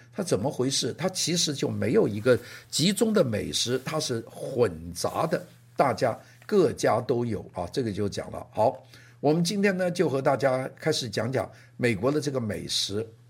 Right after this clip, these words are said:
美国的美食呢，我们当然从美国的这个历史来讲呢，要从东北部讲起。东北部呢，它自成一个派系，这个叫 New-，New England Food，新英格兰是，呃，美食吧，或者新英格兰菜系。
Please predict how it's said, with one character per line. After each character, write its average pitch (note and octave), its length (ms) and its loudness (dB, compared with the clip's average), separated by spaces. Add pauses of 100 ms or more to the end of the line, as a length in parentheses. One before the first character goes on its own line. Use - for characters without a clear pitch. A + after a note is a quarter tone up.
(460)
美 G3+ 140 4
国 A#3+ 120 6
的 D4+ 120 2
美 C#3+ 260 4
食 D#3 180 0
呢， G#3 280 4
我 B2 180 0
们 D3 80 -4
当 E3+ 140 4
然 E3 100 0
从 D3+ 160 -6
美 A2 140 -2
国 A#2 120 -2
的 C3+ 120 0
这 C3+ 100 -6
个 D3 60 -4
历 A3+ 280 -2
史 - 200 -4
来 G#2 160 0
讲 G2 180 -4
呢， A2 160 -6
要 A2+ 100 -6
从 A2 220 -8
东 D3 180 -2
北 C3+ 140 -4
部 G#2 220 -6
讲 F2+ 280 -6
起。 - 220 -10 (540)
东 C4+ 200 8
北 D#3+ 120 4
部 C3+ 220 -2
呢， C#3 140 0
它 D3 160 -2
自 E3 280 -4
成 G#2 440 -6
一 A#2+ 100 -4
个 A#2+ 100 0
派 B2 300 -2
系， F#2 320 -2 (240)
这 B2+ 100 -6
个 A#2+ 60 -2
叫 A#2+ 320 2
New-，New D3+ 920 0
England D3+ 480 0
Food， A2+ 220 0 (360)
新 F3+ 320 0
英 E3+ 240 -2
格 C#3 100 -2
兰 F#2+ 240 -2 (220)
是， - 200 -4
呃， F2+ 180 -2 (260)
美 A2 240 0
食 G#2 240 0
吧， A#2+ 160 -2 (220)
或 - 120 0
者 G#2 160 2
新 D#3 400 -2
英 E3 220 -4
格 C#3+ 80 -2
兰 G#2 220 -2
菜 G#2+ 260 -6
系。 F#2 300 -6